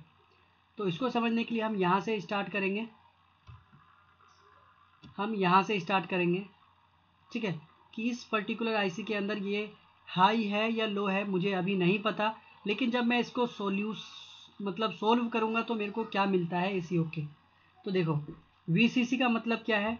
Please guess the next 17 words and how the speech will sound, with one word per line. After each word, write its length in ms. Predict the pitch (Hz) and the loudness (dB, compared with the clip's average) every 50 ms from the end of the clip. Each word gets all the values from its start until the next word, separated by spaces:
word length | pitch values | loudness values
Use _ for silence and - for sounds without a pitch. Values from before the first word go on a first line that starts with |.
| - - _ _ - _ _ _ _ _ _ - | -10 -18 _ _ -20 _ _ _ _ _ _ -6
तो 80 | 190 175 | -2 0
वीसीसी 440 | 165 175 214 202 214 262 240 262 254 | 2 2 2 2 0 0 0 0 0
का 100 | 254 247 | 0 0
मतलब 360 | 233 226 220 - 233 220 214 220 | 0 0 0 0 -2 0 0 0
है 60 | 214 | 0
आपका 280 | 196 190 - - 214 214 | 0 0 -2 -2 -4 -2
नाइनटीन 500 | 208 190 180 180 185 170 214 214 208 196 | 0 2 2 2 2 2 -2 -4 -2 -2
वोल्ट। 260 | 202 214 226 226 - - _ _ _ _ _ _ - - _ _ _ _ _ _ _ _ _ _ _ - | -2 -2 -2 -4 -8 -16 _ _ _ _ _ _ -20 -20 _ _ _ _ _ _ _ _ _ _ _ -4
आपको 260 | 180 180 170 - 208 185 | -2 -2 -2 -2 -4 -2
पता 260 | - 202 190 - 220 | -2 -2 -2 0 0
है 160 | 214 220 226 220 | 0 0 0 0
नाइनटीन 420 | 196 185 185 185 175 220 202 202 | 0 2 2 2 0 -2 -4 -2
वोल्ट 200 | 202 208 208 202 | -2 -2 -2 -2
है 120 | 208 208 214 | -4 -4 -6
वीसीसी 540 | 196 202 202 190 202 180 170 208 190 196 208 | -6 -6 -6 -6 -6 -6 -6 -8 -8 -8 -6
का 100 | 208 208 | -6 -4
मतलब, 380 | 202 196 - - 208 220 220 - | -4 -4 -6 -6 -8 -10 -10 -12